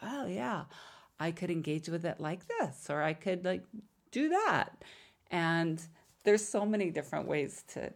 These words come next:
to kind of get things going that I don't want to give you something. I want to give you the gift of saying, if you were able to be creative with this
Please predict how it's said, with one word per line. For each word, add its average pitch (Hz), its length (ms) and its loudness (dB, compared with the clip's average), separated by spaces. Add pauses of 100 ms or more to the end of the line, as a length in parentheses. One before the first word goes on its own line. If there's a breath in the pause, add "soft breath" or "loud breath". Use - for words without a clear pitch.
to 165 120 0
kind 151 300 0
of 147 120 -4
get - 240 0
things 143 280 -2
going 180 500 8
that - 320 2
I 151 100 2
don't 151 180 0
want 151 180 2
to 156 60 2
give 185 380 8
you 175 240 0
something. 147 520 -4
I 156 140 -2
want 147 260 -2
to 147 60 -2
give 165 340 -2
you 160 420 0
the - 160 -4
gift 175 640 2
of 160 160 -2
saying, 160 500 -2 (500 loud breath)
if 214 340 4
you 185 340 2
were 208 520 2
able 185 360 2
to 175 80 -4
be 175 160 -2
creative 160 560 -4
with - 200 -8
this - 440 -12